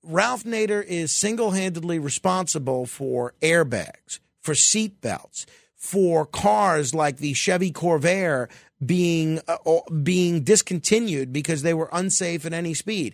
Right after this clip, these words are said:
The air that you breathe is a little bit cleaner because of Ralph Nader. The water that you drink is a little bit safer because of Ralph Nader. Your workplace is a little bit more safe because of Ralph Nader.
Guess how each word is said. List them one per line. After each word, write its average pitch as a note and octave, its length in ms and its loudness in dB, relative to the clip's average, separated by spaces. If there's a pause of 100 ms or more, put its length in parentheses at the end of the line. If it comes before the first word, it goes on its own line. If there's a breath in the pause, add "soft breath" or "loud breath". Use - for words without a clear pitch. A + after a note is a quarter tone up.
(320 loud breath)
The F3+ 240 2
air A#3 560 4
that D#3+ 200 -6
you G#3 160 0
breathe E3+ 640 -2
is D3 160 -4
a D#3+ 40 -2
little F#3 220 -4
bit F#3 200 -6
cleaner E3 420 -2
because C#3+ 320 -2
of C#3 100 -4
Ralph D3 280 0
Nader. D3+ 480 -4
The B2+ 260 -6
water F#3+ 520 2
that D#3 160 -4
you F3+ 200 0
drink D3+ 480 -2 (320 loud breath)
is C#3+ 120 4
a E3 60 4
little F3+ 220 4
bit E3+ 260 -4
safer D3+ 680 0
because C#3+ 420 -2
of D3 140 -4
Ralph D3 240 -2
Nader. D3+ 360 -4
Your F3+ 220 2
workplace D3+ 840 2 (280 loud breath)
is D3+ 140 2
a F3+ 60 2
little G3 240 2
bit F3 200 -4
more E3+ 220 0
safe D#3 500 0
because D3+ 460 2
of C#3 140 -4
Ralph C#3 260 -4
Nader. D#3 400 -6